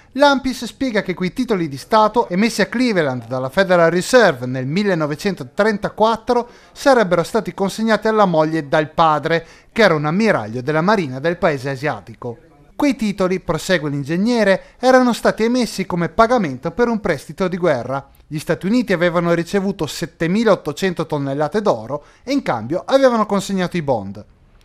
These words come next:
Nel duemiladieci Lampis va in Svizzera per cercare di riscuotere i titoli per un milione di dollari, ma viene arrestato per falso e rilasciato dopo pochi giorni.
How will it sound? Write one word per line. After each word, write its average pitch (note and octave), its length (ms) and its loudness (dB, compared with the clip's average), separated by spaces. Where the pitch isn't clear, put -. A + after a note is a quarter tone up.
Nel C3+ 140 -8
duemiladieci F#3+ 760 0
Lampis C4 560 2
va A3+ 120 2
in A#3 80 2
Svizzera F#3 600 0
per F3 140 0
cercare G3 460 0
di E3+ 120 -2
riscuotere E3 540 -2
i D#3+ 60 -12
titoli A#3 380 0
per G#3+ 160 2
un G#3+ 80 2
milione E3+ 340 0
di F3 160 -8
dollari, C#3+ 500 2
ma C3+ 100 -8
viene D3+ 220 -2
arrestato D3 500 -2
per C3 220 -6
falso A3 580 2
e C4+ 100 6
rilasciato B3 520 2
dopo G#3 280 -2
pochi G3 260 -2
giorni. A#2 480 -6